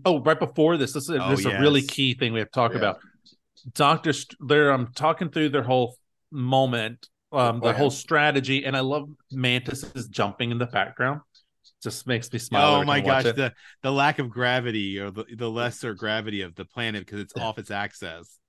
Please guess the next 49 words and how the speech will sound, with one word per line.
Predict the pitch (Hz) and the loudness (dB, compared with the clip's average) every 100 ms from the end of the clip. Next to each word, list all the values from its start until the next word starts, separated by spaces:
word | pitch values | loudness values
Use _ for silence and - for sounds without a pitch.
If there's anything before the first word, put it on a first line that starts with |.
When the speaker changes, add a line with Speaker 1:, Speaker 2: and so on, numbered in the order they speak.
| _ - | _ -4
Speaker 1:
Yeah, | 113 101 - | 0 0 0
and | 127 | 2
Speaker 2:
And | |
Speaker 1:
then | 127 131 | 2 2
Speaker 2:
of | 113 | 4
course, | |
Speaker 1:
everyone | 139 143 | 4 4
Speaker 2:
she | 143 202 180 | 0 0 2
illustrates | 180 180 - 151 131 - | 4 2 0 0 -2 -2
that | 131 120 | -2 -2
while | 117 117 | -2 -4
Peter's | - 151 139 120 | -4 -4 -2 -4
talking | - 139 135 127 | -2 -2 -2 -6
about | 110 107 | -4 -4
it | 101 | -4
by | 107 | -4
basically | 107 123 120 117 113 104 - - _ | -4 -6 -6 -8 -8 -10 -10 -20 _
playing | - 147 131 | -4 -2 -2
like | 120 | -4
she's | - 107 | -8 -8
on | 104 | -8
a | |
trampoline. | - 120 104 98 87 80 87 _ | -8 -10 -10 -12 -16 -16 -20 _
Speaker 1:
Yeah. | 117 110 113 - | -8 -8 -8 -6
Speaker 3:
<laughs> | 135 | -4
Speaker 1:
I, | 139 139 143 135 131 127 - | -2 -4 -6 -8 -10 -12 0
okay, | 151 185 135 | 2 4 4
let's | 123 180 - | 6 4 2
take, | 175 | 0
your | 135 226 | 4 2
plan's | - 226 185 - | 4 2 2 0
good, | 175 139 | 2 2
but | - | 2
let's | 180 202 | -2 -2
take | - 277 277 | 0 -2 0
your | 139 190 | 0 0
plan | - 151 127 117 | 0 0 0 0
and | 107 | -4
pretend | - - 139 | -8 -4 -2
like | 113 - | -2 0
I | 139 147 | 2 4
did | 127 98 | 4 0
it. | - - _ _ _ _ _ - | -2 -16 _ _ _ _ _ -4
'Cause | 131 | -2
it's | 131 | 0
my | 135 170 156 | 2 4 2
Speaker 3:
<laughs> | - | 0
Speaker 1:
plan | 139 117 113 | 0 0 0
now. | 110 104 101 | -2 -2 -4